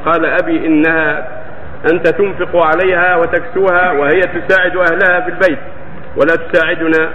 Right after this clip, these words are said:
والآن والدي يخبرني، خيرني بين أمرين: تختار طريق الجنة وتتزوج امرأة غيرها، أو أن تذهب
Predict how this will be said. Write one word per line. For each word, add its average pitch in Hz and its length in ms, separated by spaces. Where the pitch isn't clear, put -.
والآن 165 420
والدي 170 460
يخبرني، 175 720
خيرني 175 500
بين 185 240
أمرين: 170 440
تختار 175 480
طريق 175 280
الجنة 190 460
وتتزوج 165 640
امرأة 170 400
غيرها، 180 680
أو 147 160
أن 180 180
تذهب 180 360